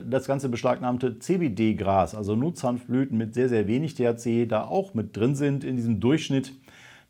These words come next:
Das dürfte also im richtigen Marihuana sozusagen deutlich über diesen dreizehn Komma zwei liegen, wahrscheinlich auch über drei, über fünfzehn Prozent oder so in der Region. Was ja auch heißt, die Hälfte der, ähm, Ware im Durchschnitt, ja, ist über fünfzehn Prozent und die andere Hälfte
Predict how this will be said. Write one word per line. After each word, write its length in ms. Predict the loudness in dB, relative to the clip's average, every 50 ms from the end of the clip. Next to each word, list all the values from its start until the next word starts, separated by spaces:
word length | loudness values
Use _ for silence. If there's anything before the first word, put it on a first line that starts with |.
| _ _ _ _ 0
Das 180 | 2 2 2 4
dürfte 300 | 4 2 2 4 2 2
also 400 | 2 4 4 4 4 2 0 -2 -6
im 300 | -6 -2 0 2 2 2
richtigen 360 | 4 2 2 2 2 2 2 4
Marihuana 480 | 6 6 6 6 6 6 6 6 4 2
sozusagen 500 | 2 -2 -2 0 2 2 4 4 2 4
deutlich 520 | 4 2 2 2 -2 -2 -4 -4 -6 -18 _ _ _ _ _ 0
über 240 | 4 6 6 6
diesen 200 | 6 4 4 4
dreizehn 340 | 6 6 6 6 4 2 0
Komma 240 | 0 0 -2 -2 -2
zwei 220 | 0 2 2 2
liegen, 260 | 4 4 2 0 2 0
wahrscheinlich 320 | 0 2 2 2 2 0
auch 100 | 0 -2
über 180 | -2 -2 -2 0
drei, 220 | 0 0 0 0
über 220 | -2 -2 -2 -2
fünfzehn 400 | -2 0 -2 -2 0 0 -2 -2
Prozent 380 | -2 -4 -4 2 4 4 4 4
oder 160 | 4 2 2
so 120 | 2 0 0
in 100 | 0 0
der 120 | 0 0
Region. 500 | 0 0 2 4 4 4 4 4 0 -4 -10 -20 -20 -20 -20 -20 -10 0
Was 220 | 2 2 4 4
ja 80 | 2 2
auch 160 | 2 2 2
heißt, 420 | 2 2 2 2 0 -4 -8 -4 0
die 160 | 2 2 4
Hälfte 400 | 6 6 4 4 4 0 -2 0
der, 240 | 2 2 2 2 0
ähm, 460 | -2 -2 -2 0 0 2 0 2 4
Ware 500 | 6 6 6 6 6 6 4 4 4 0 -4
im 160 | -2 0 2 2
Durchschnitt, 420 | 2 2 2 2 0 0 0 4
ja, 160 | 4 6 6
ist 380 | 4 2 -2 -8 -8 -14 -10 -4
über 420 | -2 4 6 6 6 6 2 -2 -4
fünfzehn 380 | -2 -2 -2 0 0 0 0 0
Prozent 460 | -2 -4 0 2 2 2 2 0 -2
und 120 | -4 -6
die 80 | -4 -4
andere 240 | -4 -2 0 2 2
Hälfte 380 | 2 0 0 0 -2 -2 -4